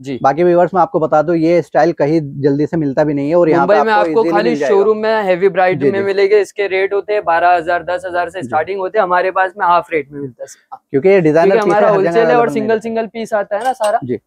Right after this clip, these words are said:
Speaker 1: Designer है। जी भाई, आप आ जाइए, देखिए इधर पे भी है।
Speaker 2: ये
Speaker 1: ये देखिए।
Speaker 2: ये कॉन्ट्रास्ट के ऊपर बहुत ही अच्छा piece है, आपको होता है।
Speaker 1: पूरा हैवी
Speaker 2: जी।
Speaker 1: आएगा, mirror work के ऊपर है पूरा।
Speaker 2: जी, जी।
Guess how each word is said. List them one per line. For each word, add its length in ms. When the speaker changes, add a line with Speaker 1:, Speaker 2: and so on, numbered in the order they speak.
Speaker 1:
Designer 440
है। 80
जी 120
भाई, 180
आप 180
आ 100
जाइए, 320
देखिए 260
इधर 180
पे 160
भी 100
है। 60
Speaker 2:
ये 160
Speaker 1:
ये 60
देखिए। 260
Speaker 2:
ये 560
कॉन्ट्रास्ट 520
के 60
ऊपर 200
बहुत 340
ही 40
अच्छा 180
piece 280
है, 60
आपको 220
होता 140
है। 80
Speaker 1:
पूरा 100
हैवी 240
Speaker 2:
जी। 60
Speaker 1:
आएगा, 240
mirror 280
work 220
के 60
ऊपर 240
है 60
पूरा। 200
Speaker 2:
जी, 140
जी। 80